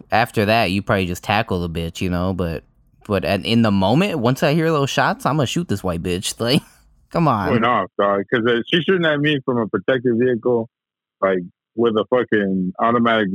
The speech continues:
Speaker 2: rifle. I'm fucking straight. I'm shooting back. I don't give a fuck.
Speaker 1: Word.
Speaker 2: <clears throat>
Speaker 1: Yeah, fuck all that, man.
Speaker 2: That's crazy, though. I didn't know that. I didn't know that part, that she wasn't gonna get charged with anything.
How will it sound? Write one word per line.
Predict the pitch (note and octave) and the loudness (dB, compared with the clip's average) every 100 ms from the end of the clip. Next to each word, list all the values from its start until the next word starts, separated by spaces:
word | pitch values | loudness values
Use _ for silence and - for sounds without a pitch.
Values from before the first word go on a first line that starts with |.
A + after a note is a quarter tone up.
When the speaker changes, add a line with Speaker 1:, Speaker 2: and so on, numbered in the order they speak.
| G2 | 0
Speaker 2:
rifle. | G#2 G2 - F#2+ | 0 0 -2 0
I'm | B2 A#2 | 0 0
fucking | A#2 F#2+ F2+ | 0 0 -4
straight. | - A#2 G2+ | -4 0 0
I'm | A2+ A#2+ | 0 -2
shooting | - G#2 G2 | -2 0 0
back. | G2+ F#2+ | 0 0
I | A#2+ | 0
don't | A2+ | 0
give | G2 | 0
a | F2+ - | -2 -4
fuck. | F#2+ _ _ _ | -6 _ _ _
Speaker 1:
Word. | G#2 A2 A2+ F2 F2 - - | -2 2 2 0 -4 -8 -4
Speaker 2:
<clears throat> | D3+ - - D3 A2+ - _ _ _ _ _ - | -4 -4 -2 -2 -2 -10 _ _ _ _ _ -6
Speaker 1:
Yeah, | G2+ F#2 | -4 -4
fuck | B2 A2 F#2+ | -2 -2 -2
all | F2+ | -2
that, | F2+ E2 | 0 -2
man. | D#2+ C2+ G2 - _ _ - E3+ - _ - _ _ _ _ _ _ - - - _ | -2 -6 -10 -14 _ _ -2 -2 -4 _ -20 _ _ _ _ _ _ -16 -16 -16 _
Speaker 2:
That's | C#3+ D3 | -2 0
crazy, | - E3 F3 E3+ D3+ | 2 2 4 4 4
though. | C#3 | 4
I | D3 | 2
didn't | D3+ | 2
know | D#3 E3 | 2 2
that. | C#3+ | 2
I | B2+ | 2
didn't | C3 B2+ | 0 0
know | D3 B2 | 2 0
that | G2+ | 0
part, | A2+ G#2+ G2+ | 0 0 -4
that | G2+ - | -10 -2
she | A#2+ | -2
wasn't | A#2 A2 | 0 0
gonna | A2 G2+ | 0 0
get | F#2 | 0
charged | A#2 A#2+ | 0 2
with | G#2+ | 0
anything. | F2+ F2 F#2+ F2 | -2 -2 -2 -4